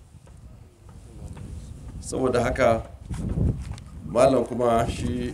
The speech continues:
Sheikh ya yi muku mag-, ya yi muna magana a nan, abin da ya tunatar da ni da yana magana musulunci ne ya zo da waɗannan abubuwa duka. Har ya yi magana soja.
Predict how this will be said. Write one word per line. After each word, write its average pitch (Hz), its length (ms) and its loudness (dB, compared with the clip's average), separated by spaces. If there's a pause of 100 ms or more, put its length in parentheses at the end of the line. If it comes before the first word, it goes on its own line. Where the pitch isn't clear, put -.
Sheikh 127 320 -4
ya 117 200 6
yi 123 60 4
muku 127 220 -2
mag-, 104 200 -4
ya 120 200 4
yi 123 60 2
muna 131 180 4
magana 104 480 0
a - 20 -2
nan, 110 320 0 (220)
abin 127 240 -2
da 123 80 2
ya 123 60 2
tunatar 120 440 2
da 117 120 0
ni 117 140 0
da 110 120 0
yana 123 200 2
magana 104 380 -2
musulunci 117 600 0
ne 107 100 0
ya 113 80 6
zo 117 180 4
da 113 80 4
waɗannan 113 440 6
abubuwa - 440 4
duka. - 220 4 (2250)
Har 135 100 6
ya 139 160 6
yi - 20 12
magana 117 380 8
soja. 110 400 4